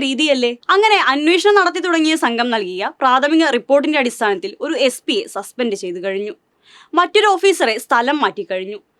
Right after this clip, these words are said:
ഇപ്പോൾ നടക്കുന്ന അന്വേഷണം അനന്തമായി നീളുന്ന പ്രശ്നം ഇല്ല എന്ന് സർക്കാർ വ്യക്തമാക്കിയിട്ടുണ്ട്. ഒരു മാസമാണ് അന്വേഷണത്തിന് കാലാവധി നിശ്ചയിച്ചിരിക്കുന്നത്. അതാകട്ടെ ന്യായമായ ഒരു സമയമാണ് താനും. ഈ ഒരു മാസത്തിനുള്ളിൽ കയ്യിലുള്ളതോ ശേഖരിക്കാവുന്നതോ ആയ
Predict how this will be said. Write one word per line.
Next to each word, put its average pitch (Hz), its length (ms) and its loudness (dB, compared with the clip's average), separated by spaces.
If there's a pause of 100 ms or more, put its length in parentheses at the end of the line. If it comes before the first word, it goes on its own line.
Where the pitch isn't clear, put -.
(320)
ഇപ്പോൾ 359 260 0
നടക്കുന്ന 320 420 2
അന്വേഷണം 277 440 -2 (100)
അനന്തമായി 302 540 0
നീളുന്ന 277 340 0
പ്രശ്നം 277 260 -2 (140)
ഇല്ല 277 160 0 (180)
എന്ന് 233 120 -6 (120)
സർക്കാർ 302 340 0 (120)
വ്യക്തമാക്കിയിട്ടുണ്ട്. 196 920 -8 (580)
ഒരു 440 200 4
മാസമാണ് 330 460 4 (100)
അന്വേഷണത്തിന് 240 600 -4
കാലാവധി 254 480 2
നിശ്ചയിച്ചിരിക്കുന്നത്. 196 760 -10 (160)
അതാകട്ടെ 233 400 -2 (140)
ന്യായമായ 226 420 0 (100)
ഒരു 202 160 -8
സമയമാണ് 185 540 -6
താനും. 185 240 -6 (580)
ഈ 392 40 8 (100)
ഒരു 427 160 4
മാസത്തിനുള്ളിൽ 349 500 4 (100)
കയ്യിലുള്ളതോ 294 600 2 (140)
ശേഖരിക്കാവുന്നതോ 320 760 2 (120)
ആയ 247 80 2